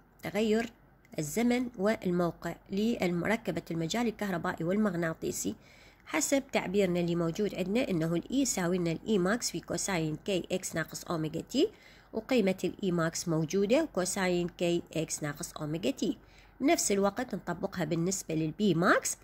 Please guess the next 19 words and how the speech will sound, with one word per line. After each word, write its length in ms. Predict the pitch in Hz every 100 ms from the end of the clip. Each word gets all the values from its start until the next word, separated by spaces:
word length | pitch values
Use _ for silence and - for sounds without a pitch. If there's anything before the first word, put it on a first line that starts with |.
| - - - - _
كذلك 440 | 269 277 370 285 226
نلاحظ 380 | 233 262 214
أنه 260 | 196 190 190
الأوميجا 520 | 180 - 262 196 -
تو 260 | 175 254 269
باي 260 | 185 175 -
إف، 280 | 190 262 - -
فنقدر 420 | 175 156 160 156
نحسب 340 | 156 - 156
الأوميجا 560 | 156 - 180 185 202 285
وتطلع 440 | 254 160 - -
لنا 260 | 165 170 165 - - - _ - -
two 160 | 254 240
point 320 | 185 190 170 165
five 460 | - 190 185 190 190 - - - - 180
one 200 | 185 185
في 180 | 156
عشرة 320 | - 185 - 156
للقوة 520 | 147 - 190 202